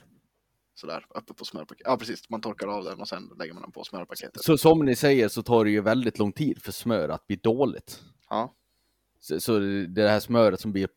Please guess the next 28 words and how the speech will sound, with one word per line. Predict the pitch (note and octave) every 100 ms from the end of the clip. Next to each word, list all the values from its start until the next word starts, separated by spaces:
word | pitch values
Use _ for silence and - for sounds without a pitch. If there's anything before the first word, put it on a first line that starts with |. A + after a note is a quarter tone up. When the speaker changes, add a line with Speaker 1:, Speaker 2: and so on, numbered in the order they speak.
| G#2+
Speaker 2:
kvar | - C3 A2
på | F#2 - G#2+
kniv | C#3+ C3
man | F2
lägger | G2 F#2+
uppe | A2+ -
på | A#2+ G#2+ C2+ -
kommer | - G2 F2
ju |
inte | F2 F2+ -
bli | F#2+
dåligt | F#2 F#2 G2+ D#2+
innan | E2
du | D#2
använder, | F2+ F2+ D2 F2 -
använda | - G2 F#2 D#2+ C#2 - _
igen. | - G#2 B2+ - _ _
Speaker 1:
Nej. | B2+ C#3 C3+ _ _ _
Speaker 2:
Det | A#2
är |
därför | A#2 A#2+
jag | G#2+
tycker | G2+
det | G#2
är | F#2+
fullt | A#2+ F2+
logiskt | B2 G#2 -
att | - - - -